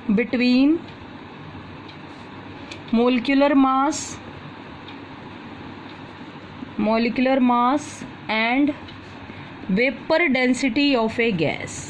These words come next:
ध्यान से सुनिएगा बेटा, हमने रिलेशनशिप फाइंड आउट करना है एवोगैड्रोज लॉ की हेल्प से। किसके बीच में? मॉलिक्यूलर मास और वेपर डेंसिटी of a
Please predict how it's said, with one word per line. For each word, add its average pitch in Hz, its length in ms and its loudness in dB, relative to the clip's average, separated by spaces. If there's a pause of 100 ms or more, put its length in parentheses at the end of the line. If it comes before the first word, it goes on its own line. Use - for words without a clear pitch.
(480)
ध्यान 196 240 2
से 277 140 0
सुनिएगा 311 440 4
बेटा, 175 320 2 (340)
हमने 269 300 6
रिलेशनशिप 294 680 2
फाइंड 269 380 4
आउट 262 220 4
करना 240 380 2
है 240 280 4 (400)
एवोगैड्रोज 254 720 4
लॉ 226 180 4
की 294 200 2
हेल्प 262 220 2
से। 285 320 0
किसके 285 380 -2
बीच 269 300 2
में? 302 320 4 (320)
मॉलिक्यूलर 240 600 4
मास 226 640 2
और 262 180 6
वेपर 233 400 2
डेंसिटी 220 600 2
of 220 240 0
a 285 120 2